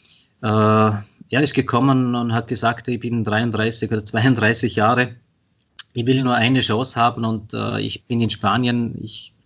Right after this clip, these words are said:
da ist so viel Arbeitslosigkeit, ich will einfach nur Rad fahren. Der hat sich zwei, drei Jahre beworben und irgendwann, äh, sag ich jetzt einfach mal, haben wir telefoniert und der war es am Telefon schon so, dass wir sagen, okay, das probieren wir jetzt einfach.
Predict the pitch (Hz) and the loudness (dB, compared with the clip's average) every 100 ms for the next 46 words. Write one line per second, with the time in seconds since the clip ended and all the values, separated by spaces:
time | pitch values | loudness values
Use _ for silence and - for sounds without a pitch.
0 | - 113 - 120 117 98 107 110 110 117 | -8 -6 -2 -2 -2 0 2 2 2 0
1 | 117 - 107 113 117 110 104 104 110 101 | 0 -2 0 0 0 2 0 2 2 2
2 | 92 - 101 98 92 - - - - - | 2 -2 -2 -2 -4 -12 -20 -20 -20 -20
3 | - - - 113 120 120 - 117 120 120 | -20 -20 -2 0 2 0 2 2 2 4
4 | 117 113 120 117 101 104 117 117 120 131 | 4 4 2 0 2 2 2 0 2 0
5 | 135 120 120 117 117 _ - - _ _ | 0 0 0 -2 -8 _ -14 -14 _ _
6 | 139 123 117 113 110 110 113 110 107 107 | -12 -8 -4 -4 -2 -2 0 0 0 2
7 | 110 107 107 107 - - - - - _ | 4 4 2 -4 -16 -20 -20 -20 -20 _
8 | 110 120 117 117 120 127 127 147 147 117 | 0 2 4 4 2 2 4 4 2 -4
9 | 123 113 113 117 101 113 131 120 113 110 | -2 0 2 0 0 0 0 0 -2 0
10 | 113 117 107 104 107 104 101 104 107 - | 0 0 0 -2 -2 -2 0 2 2 2
11 | 104 98 101 101 98 95 90 | 0 4 4 2 0 -6 -6